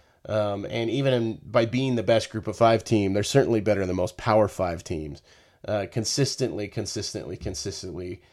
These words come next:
in the top twenty-five. So, look, that's, that's Boise State football. They're six and oh. They play fantastic. Um, they score thirty-seven points a game. Cougars are in trouble. Uh, that's what their average is,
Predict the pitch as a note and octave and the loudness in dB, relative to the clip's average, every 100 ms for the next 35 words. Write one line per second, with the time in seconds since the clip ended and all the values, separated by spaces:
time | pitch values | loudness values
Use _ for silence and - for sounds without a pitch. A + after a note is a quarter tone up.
0 | _ _ A2 A2 G2 - G2 - G#2 F2 | _ _ -8 -6 -6 -6 -6 -6 -8 -8
1 | E2+ F#2+ D#2+ C#2 - _ _ _ _ _ | -8 -8 -10 -12 -16 _ _ _ _ _
2 | _ _ - C#3+ - - C#3 B2+ - A#2+ | _ _ -2 -2 -4 -4 0 0 -2 -2
3 | D3+ - - - D3+ D3 C#3+ D3 B2 A2+ | -2 -4 -12 0 0 2 0 0 0 -2
4 | C3 A#2 - A2 - A2 G#2+ - G#2+ - | 0 0 -2 -6 0 2 2 2 -4 -2
5 | E3+ E3 - C3+ A#2 A2+ A2 G#2+ - - | 0 0 0 0 2 2 0 -2 -14 -20
6 | - A#2+ - B2+ A#2 A#2 - - B2+ A#2+ | -6 -4 4 4 6 2 2 0 0 0
7 | D3+ D3+ C#3+ - A2 - - _ _ _ | 0 2 0 -2 -6 -6 -20 _ _ _
8 | - A#2+ A#2 A2+ A#2 A2+ A#2 A2 - B2+ | -2 0 2 2 0 -2 -4 -4 -2 -2
9 | A2+ C#3 C#3 B2+ C3+ B2 A#2 - A#2+ A2 | 0 0 0 0 0 0 -2 0 0 0
10 | G#2 G#2+ G#2+ G#2+ G#2+ F#2+ _ _ _ _ | -4 -4 -2 -2 -4 -8 _ _ _ _
11 | _ - - - - C#3+ C#3 B2+ G#2+ G#2+ | _ -18 -16 -18 -4 0 2 2 2 2
12 | C3+ A#2 G2+ F2 - _ - _ _ - | 4 4 4 -6 -12 _ -20 _ _ 0
13 | A#2 A#2 C3 C3+ D3 C#3 A2+ A2 A2+ A#2+ | 2 4 4 2 2 0 0 0 2 2
14 | B2 B2 G#2 A2 G#2+ F#2+ | 2 0 0 -2 -4 -10